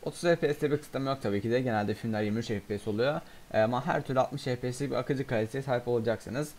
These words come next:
Öncelikle belirtmekte fayda var. Altmış F P S olayı, e, saniyede altmış kareden oluşmasından o, e, böyle denir.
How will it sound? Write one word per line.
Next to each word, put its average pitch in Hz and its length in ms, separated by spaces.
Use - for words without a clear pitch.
Öncelikle 170 400
belirtmekte 165 440
fayda 160 300
var. 120 100
Altmış - 300
F 160 120
P 110 120
S 101 100
olayı, 113 300
e, 95 300
saniyede 143 460
altmış - 280
kareden 151 260
oluşmasından 143 840
o, 104 320
e, 95 220
böyle 104 280
denir. 131 320